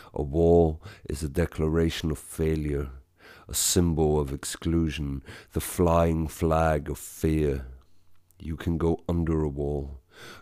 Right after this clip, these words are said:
go over it, but as long as the wall is there, it will make a cut, because you cannot see the horizon. And that cut cannot be sewn up with rope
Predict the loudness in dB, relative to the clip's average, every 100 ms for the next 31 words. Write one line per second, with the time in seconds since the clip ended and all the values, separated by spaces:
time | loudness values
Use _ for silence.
0 | -2 0 2 2 2 2 -2 -2 -6 _
1 | -20 -20 -2 2 2 0 4 6 8 6
2 | 4 2 -2 2 4 4 2 -2 -4 0
3 | 2 0 -2 -8 -20 -20 _ _ -6 -4
4 | -4 0 -2 -2 -10 -6 -2 -2 -4 -20
5 | -20 -20 _ _ -20 _ _ -10 -4 -2
6 | -2 -6 -2 -2 -2 -4 -4 -4 -4 -6
7 | -4 -2 -2 -4 -8 -10 -14 _ _ _
8 | _ _ _ -8 -4 0 -2 -2 -10 0
9 | 0 -2 -20 _ _ _ _ -2 0 -2
10 | -4 -6 -4 -4 -2 -2 -4 -6 -14 -12
11 | -8 -2 -2 -2